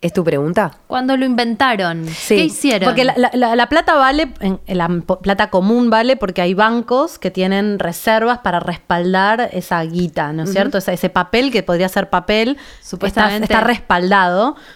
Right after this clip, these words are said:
Speaker 3: por,
Speaker 2: En
Speaker 3: eh,
Speaker 2: oro, en una
Speaker 3: sí,
Speaker 2: reserva de
Speaker 3: algunos
Speaker 2: oro.
Speaker 3: tienen oro, otros tienen, otros tienen deudas, lo que sea, pero está respaldado y el gobierno dice que vale tal cosa.
Speaker 1: Sí.
Speaker 3: ¿Cómo de repente se crea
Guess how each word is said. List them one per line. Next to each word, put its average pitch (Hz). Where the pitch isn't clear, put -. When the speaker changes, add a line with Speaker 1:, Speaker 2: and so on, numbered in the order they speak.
Speaker 3:
por, 190
Speaker 2:
En 190
Speaker 3:
eh, 214
Speaker 2:
oro, 170
en 170
una 196
Speaker 3:
sí, 190
Speaker 2:
reserva 247
de 233
Speaker 3:
algunos 240
Speaker 2:
oro. 202
Speaker 3:
tienen 254
oro, 269
otros 233
tienen, 247
otros 240
tienen 233
deudas, 247
lo 202
que 196
sea, 262
pero 202
está 220
respaldado 226
y 254
el 190
gobierno 226
dice -
que 185
vale 196
tal 175
cosa. 165
Speaker 1:
Sí. 165
Speaker 3:
¿Cómo 320
de 233
repente 254
se 214
crea 262